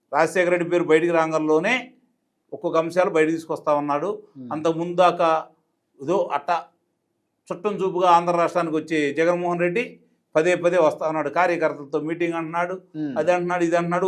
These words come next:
Speaker 1: వచ్చి తిరుగుతా ఉన్నాడు.
Speaker 2: ఓకే, అంటే ఎలాగో మనం అరెస్ట్ అయిపోతాం కాబట్టి ఈ లోపే మనం వీలైనంత జనంలో ఉండాలనా?
Speaker 1: ఉండాలని.
Speaker 2: ఓకే.
Speaker 1: గతంలో కూడా అట్లా ఉంటేనే కదా సింపతి వచ్చింది.
Speaker 2: మ్మ్.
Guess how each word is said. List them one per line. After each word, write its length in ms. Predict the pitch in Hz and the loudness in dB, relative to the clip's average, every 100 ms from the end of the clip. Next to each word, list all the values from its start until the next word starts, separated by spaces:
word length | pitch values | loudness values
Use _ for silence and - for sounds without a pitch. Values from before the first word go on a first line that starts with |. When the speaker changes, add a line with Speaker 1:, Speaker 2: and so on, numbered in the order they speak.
| 175 | 0
Speaker 1:
వచ్చి 240 | 175 208 160 117 - _ _ _ - | -2 -6 -6 -6 -12 _ _ _ 0
తిరుగుతా 280 | 170 175 175 156 | 4 6 6 4
ఉన్నాడు. 280 | 120 101 95 135 | 0 -8 -10 -12
Speaker 2:
ఓకే, 200 | 131 120 104 92 - | -12 -10 -14 -16 -8
అంటే 120 | 156 135 | -4 2
ఎలాగో 200 | 165 190 | 2 2
మనం 100 | 208 175 | 0 0
అరెస్ట్ 200 | 175 208 | -2 -4
అయిపోతాం 280 | 175 185 185 | -4 -4 -4
కాబట్టి 260 | 185 190 208 202 | -4 -4 -6 -6
ఈ 20 | 190 | -4
లోపే 180 | 196 196 190 | -2 -2 -4
మనం 120 | 180 | -2
వీలైనంత 360 | 170 170 170 170 165 | -2 -2 -4 -4 -4
జనంలో 300 | 139 156 175 160 | -2 -2 -2 -2
ఉండాలనా? 360 | 160 156 143 226 - 147 | 0 -2 -2 -8 -6 0
Speaker 1:
ఉండాలని. 440 | 180 175 156 110 - _ - 151 | 6 6 6 0 -12 _ -8 -8
Speaker 2:
ఓకే. 120 | 147 | -2
Speaker 1:
గతంలో 280 | 151 185 196 196 | 0 2 4 6
కూడా 120 | 190 | 4
అట్లా 140 | 175 180 175 | 4 2 0
ఉంటేనే 260 | 175 185 180 | 0 0 0
కదా 120 | 175 175 | 0 -2
సింపతి 260 | 175 175 175 | -6 -2 0
వచ్చింది. 400 | 170 170 151 151 151 147 139 | 0 -2 -6 -4 -4 -6 -16
Speaker 2:
మ్మ్. 200 | 127 117 | -16 -16